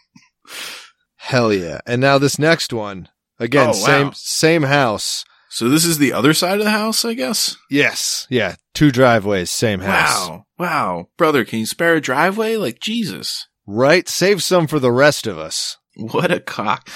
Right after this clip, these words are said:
Speaker 2: And, you know, I actually do appreciate this one. This one's a Jeep, but it says,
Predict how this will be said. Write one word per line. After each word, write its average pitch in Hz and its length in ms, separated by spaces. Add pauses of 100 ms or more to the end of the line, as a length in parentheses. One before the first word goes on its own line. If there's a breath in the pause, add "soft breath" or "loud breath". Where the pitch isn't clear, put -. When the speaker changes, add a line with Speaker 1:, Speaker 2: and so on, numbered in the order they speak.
(200 loud breath)
Speaker 2:
And, 95 640 (680 loud breath)
you 117 120
know, 117 160
I 110 160
actually 98 320
do 76 200
appreciate 78 560
this 76 200
one. 76 160
This 92 140
one's 117 220
a 92 80
Jeep, 98 400 (320)
but 87 180
it 82 100
says, 82 500